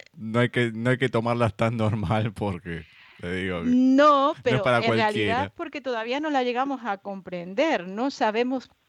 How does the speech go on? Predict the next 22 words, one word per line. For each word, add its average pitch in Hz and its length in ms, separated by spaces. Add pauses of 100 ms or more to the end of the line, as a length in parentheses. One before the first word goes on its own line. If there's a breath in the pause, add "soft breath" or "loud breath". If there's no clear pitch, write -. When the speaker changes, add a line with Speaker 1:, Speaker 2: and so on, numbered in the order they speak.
Speaker 2:
cómo 254 240
suceden, 233 500
por 196 200
qué 233 140
suceden 226 640
y 196 60
a 170 60
qué 226 120
se 220 160
deben. 196 280
Científicamente 240 840
no 247 100
le 220 80
hemos 226 240
encontrado 196 540
una 190 480
base 170 500 (280 soft breath)
explicativa, 170 840 (400 loud breath)
pero 196 140
yo 202 160
creo 247 180
que 196 580